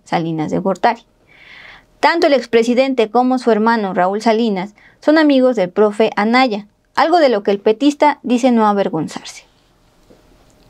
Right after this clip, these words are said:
Tanto Oribe como Salinas, por cierto, también eran hijos de funcionarios públicos adinerados. Adolfo Oribe Alba fue secretario de Recursos Hidráulicos en el gobierno de Miguel Alemán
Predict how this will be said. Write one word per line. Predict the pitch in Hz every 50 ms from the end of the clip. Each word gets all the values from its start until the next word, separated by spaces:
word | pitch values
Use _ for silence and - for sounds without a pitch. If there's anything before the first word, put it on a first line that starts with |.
| - _ _ _ _ _ - - - - _ _ _ _ _
Tanto | 233 247 262 254 269 269
Oribe | 285 311 320 330 302 247 214
como | 220 220 220 240 262 285
Salinas, | 285 302 285 285 269 254 233 220 226 240 233 -
por | _ - 208 208
cierto, | 247 262 240 226 233 233
también | 233 240 214 214 214 220 214 214 -
eran | 220 240 240 240 233 233
hijos | 226 226 247 240 220
de | 214 202
funcionarios | - - 202 185 180 208 196 202 202 202 208 202 214 208
públicos | - 208 196 190 196 196 - 196 196 - -
adinerados. | 196 190 196 202 208 220 233 262 285 254 185 - - - _ _ _ _ _ _ _ _ _ _ _
Adolfo | - 196 208 220 247 285 262 294
Oribe | 277 262 269 262 254 262 262
Alba | 254 240 233 247 269
fue | 262 - 247
secretario | 226 240 233 214 202 208 214 214 214 214
de | 214 208
Recursos | 190 180 180 - 214 202 214 202 208
Hidráulicos | 202 180 208 220 226 220 196 185 180 180 175
en | 185 175
el | 175 180 170
gobierno | 180 175 190 185 196 196
de | 190 185
Miguel | 180 180 175 190 196 208
Alemán | 208 214 226 233 254 262 247 247 254 247